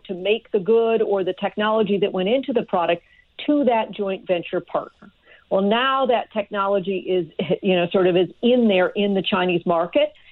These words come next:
And even though there might have been private agreements w-, between joint venture partners not to do that,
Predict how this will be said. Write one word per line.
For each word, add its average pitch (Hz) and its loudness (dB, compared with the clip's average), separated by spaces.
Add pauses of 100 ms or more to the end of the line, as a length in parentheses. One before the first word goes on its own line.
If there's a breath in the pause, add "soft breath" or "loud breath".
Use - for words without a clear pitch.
(120 soft breath)
And 202 -2
even 226 2
though 202 2
there 196 0
might 190 -2
have 202 -6
been 175 -2 (100)
private 208 0
agreements 196 -4
w-, 196 -2
between 202 0
joint 196 0
venture 190 -2
partners 170 -4
not 185 0
to 202 -4
do 180 0
that, 190 2